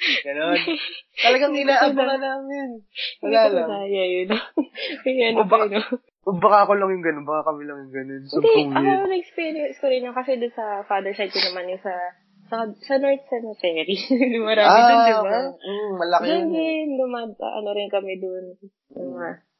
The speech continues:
Speaker 2: naglalaro din. <laughs>
Speaker 1: Mm.
Speaker 2: Yeah. Ngayon, di ba, sobrang dami ng tao.
Speaker 1: Mm. Ngayon, wala. Parang nakakatamad ng ano rin eh, nala-, yung mga ganong-ganong activity. Siguro, yun nga,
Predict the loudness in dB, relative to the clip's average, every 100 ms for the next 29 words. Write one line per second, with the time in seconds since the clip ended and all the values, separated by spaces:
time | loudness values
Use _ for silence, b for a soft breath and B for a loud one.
0 | _ _ _ -4 0 4 4 4 2 2
1 | 0 -2 -2 -2 -2 -2 -6 _ _ B
2 | -10 -8 -8 -10 -12 -16 -10 -6 -4 -4
3 | -6 -10 -20 _ _ _ _ -10 2 6
4 | 6 4 0 -2 -4 -8 -8 -10 -12 -12
5 | -12 -12 -14 -14 -12 -12 _ _ _ _
6 | _ -8 -6 -6 -2 4 6 6 6 4
7 | 4 4 -2 -2 -2 -2 -10 -16 _ _
8 | _ _ 0 4 6 4 0 0 -2 -4
9 | -12 -10 -10 -8 -6 -6 -8 -10 -6 -4
10 | -4 -8 _ -14 -10 -6 -4 0 -2 -2
11 | 0 0 -2 -4 -6 -2 -4 -2 -4 -2
12 | 2 4 4 4 2 0